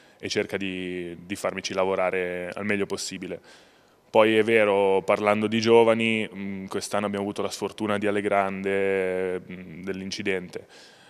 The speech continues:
Eh, Guido, il problema muscolare, Nelson, anche lui lo stiramento, però c'erano pronti Carnaghi, Manzani, Bertrand, che hanno alzato l'intensità degli allenamenti. E, mm,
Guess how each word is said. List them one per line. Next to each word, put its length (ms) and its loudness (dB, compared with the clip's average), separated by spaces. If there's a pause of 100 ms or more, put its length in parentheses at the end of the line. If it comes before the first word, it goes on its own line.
(140)
Eh, 460 -10
Guido, 540 2
il 60 2
problema 240 2
muscolare, 440 2
Nelson, 640 -2
anche 560 -8
lui 360 -4
lo 100 -6
stiramento, 760 -2 (340)
però 580 6
c'erano 320 -2
pronti 680 -6
Carnaghi, 720 0
Manzani, 1200 -4
Bertrand, 1000 -2 (420)
che 160 -2
hanno 460 2
alzato 360 0
l'intensità 400 -6
degli 160 0
allenamenti. 640 -4 (640)
E, 560 -2
mm, 400 -18